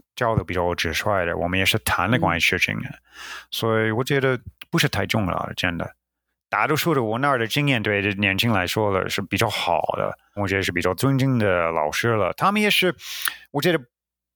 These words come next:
Speaker 1: 你不能说他们是什么狭隘的爱国主义或者民族主义的，他们的思想不是这样。
Speaker 2: 嗯。
Speaker 1: 小粉红的当然有啊，在中国的，但是我觉得在网上的比较多啊，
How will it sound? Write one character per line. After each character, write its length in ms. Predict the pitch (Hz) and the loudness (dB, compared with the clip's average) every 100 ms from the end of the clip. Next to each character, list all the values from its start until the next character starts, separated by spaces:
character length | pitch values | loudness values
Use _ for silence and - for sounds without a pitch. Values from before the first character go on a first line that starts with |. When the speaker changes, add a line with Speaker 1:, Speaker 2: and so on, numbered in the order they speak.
| 135 151 | -8 0
Speaker 1:
你 160 | 156 - | 0 0
不 80 | - | -2
能 100 | 151 | 0
说 200 | 127 170 | 2 2
他 200 | - 143 | 2 0
们 200 | 139 127 | 2 0
是 180 | 127 135 | 0 0
什 180 | - 123 | 2 2
么 120 | 123 | 2
狭 400 | - - 87 85 | 2 2 0 0
隘 260 | 135 147 113 | 2 2 0
的 220 | 101 90 | 0 0
爱 360 | 90 - 147 | -2 0 2
国 220 | 127 104 95 | 2 0 0
主 260 | 90 95 | 0 2
义 120 | 113 | 4
或 100 | 92 | 2
者 240 | 90 101 98 | 0 0 2
民 240 | 101 139 | 4 2
族 160 | 120 92 | 2 -2
主 260 | - 80 | -4 0
义 140 | 113 113 | 2 2
的， 180 | 90 95 - _ _ _ | 0 -2 -10 _ _ _
他 140 | - 92 | -8 -2
们 80 | |
的 40 | 92 | 0
思 140 | 80 | 0
想 160 | 82 92 | 0 -2
不 80 | 90 | -4
是 140 | 95 | -4
这 100 | - | -2
样。 100 | 90 | -2
Speaker 2:
嗯。 100 | - | -2
Speaker 1:
小 200 | - 95 | 0 0
粉 220 | 95 143 | 2 2
红 220 | 127 117 110 | 2 0 2
的 200 | 117 104 - - _ - | 0 0 -8 -16 _ -2
当 180 | 170 156 | 0 2
然 160 | 147 | 0
有 220 | 107 85 | 0 0
啊， 160 | 82 87 | 2 2
在 180 | 92 90 | 2 2
中 200 | 107 98 | 2 2
国 180 | 87 - | 0 0
的， 160 | 107 - - _ | -6 -10 -20 _
但 140 | 127 | -2
是 60 | 147 | 0
我 60 | |
觉 140 | 165 175 | 2 2
得 60 | |
在 160 | 156 160 | 4 2
网 300 | 131 110 123 | 2 0 2
上 200 | 160 147 | 2 2
的 60 | 113 | 0
比 100 | - | 0
较 220 | - 143 | 0 0
多 340 | - 131 120 | 0 0 2
啊， 200 | 101 95 | 0 -2